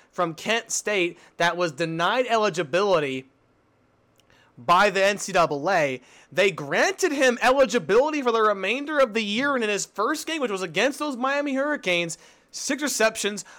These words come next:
a hundred thirty-two yards, and three touchdowns. Great to see the young man finally get a chance.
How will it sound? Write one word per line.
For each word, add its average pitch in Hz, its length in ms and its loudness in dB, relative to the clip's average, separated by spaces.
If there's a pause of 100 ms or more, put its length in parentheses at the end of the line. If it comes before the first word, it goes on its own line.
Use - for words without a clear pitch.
a 156 100 2
hundred 262 300 2
thirty-two 233 340 -2
yards, 180 340 4
and 139 200 -4
three 185 360 -6
touchdowns. 160 560 -4
Great 220 240 -2
to 185 80 -10
see 190 220 -4
the 170 100 -8
young 160 280 0
man 160 200 -2
finally 165 440 0
get 151 140 2
a 147 40 -2
chance. 147 440 -4